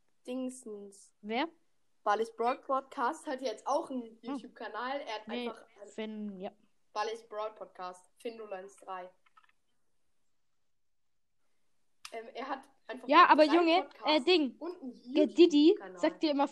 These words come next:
Speaker 2: Finn null eins drei, äh, Finn null dreizehn. Nein, der sagt manchmal Finn null eins dreizehn.
Speaker 1: Kann man auch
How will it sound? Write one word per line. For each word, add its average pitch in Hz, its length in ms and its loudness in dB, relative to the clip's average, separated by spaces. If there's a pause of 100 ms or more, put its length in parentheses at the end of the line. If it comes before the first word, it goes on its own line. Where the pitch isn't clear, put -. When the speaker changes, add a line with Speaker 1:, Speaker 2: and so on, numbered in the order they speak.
(180)
Speaker 2:
Finn 339 380 -2
null 311 320 0
eins - 600 -4
drei, 233 440 -2
äh, 254 160 -4
Finn 349 340 -2 (220)
null 302 320 2
dreizehn. 220 1000 -6 (3500)
Nein, 302 160 0
der 311 100 2
sagt 339 240 0
manchmal 311 340 -2
Finn 339 380 2
null 320 180 4
eins 240 300 0
dreizehn. 240 600 -4
Speaker 1:
Kann - 60 -8
man - 40 -10
auch - 140 -18